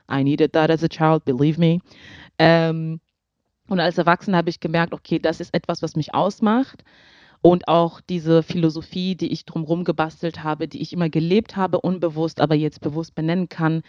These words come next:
Ich nenne sie auch Solar-Based Philosophy. Und da geht's darum für mich, ich habe immer in meinem Leben diese Philosophie gehabt, dass die Sonne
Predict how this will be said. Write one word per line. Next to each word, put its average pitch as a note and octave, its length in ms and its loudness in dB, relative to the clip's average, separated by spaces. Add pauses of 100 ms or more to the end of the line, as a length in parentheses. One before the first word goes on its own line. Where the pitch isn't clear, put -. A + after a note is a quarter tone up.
(140)
Ich - 140 -8
nenne D#3 180 0
sie D#3 120 -4
auch C#3 120 0
Solar-Based D3+ 520 -2
Philosophy. F3+ 640 0 (560)
Und D#3+ 200 4
da D#3+ 60 6
geht's E3 240 4
darum E3+ 380 0
für E3+ 140 -4
mich, D#3+ 400 0
ich - 120 -2
habe E3 140 2
immer F3+ 220 2
in F#3 60 2
meinem E3+ 140 2
Leben E3 580 0 (220)
diese D#3+ 180 -4
Philosophie D#3+ 460 -2
gehabt, F3+ 360 2
dass D#3+ 120 -4
die E3 120 -4
Sonne F3 460 2